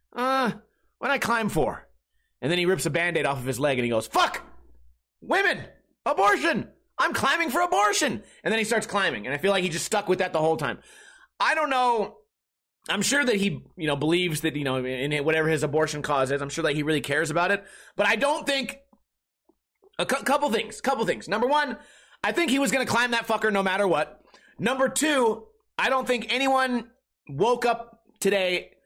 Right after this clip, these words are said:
looked at the news and said, "You know what? I need to cancel my abortion on Wednesday because that guy climbed." That guy climbed to the top of the Sphere, and I am so impressed by his climbing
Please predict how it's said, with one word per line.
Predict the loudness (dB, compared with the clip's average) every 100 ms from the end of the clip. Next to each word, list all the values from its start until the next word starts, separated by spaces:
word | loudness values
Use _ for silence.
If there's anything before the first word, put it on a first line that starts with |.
| _ -2
looked | -2 0
at | -2
the | 0
news | 2 4 4 2
and | 0
said, | 0 -2 0
"You |
know | 0 2
what? | 0 -2 _ _ _ -20 _ _ _ _ _ -20 -20 _ -20 -20 _ -8
I | -2
need | -2
to |
cancel | 0 0 0 0 2
my | 2 0 -2 -6 _ -4
abortion | 0 0 0 -4
on | -2
Wednesday | -4 -4 -4 -4 -10 _ _ -8
because | -2 0 0
that | -2 0
guy | -2
climbed." | -2 0 0 -2 -8 -14 _ _
That | -4 -2
guy | 0 -2
climbed | -2 0 0 -2 -6 -12 _
to | -12
the | -6
top | -4 -2
of | -2
the |
Sphere, | -4 -2 0 0 -2 -10 _ _ _ _ _ _
and | -6 -2
I | 0
am | 0
so | 0 0 2 2
impressed | 2 0 0 0
by | 0
his | 0 -2
climbing | -2 0 2 0 -2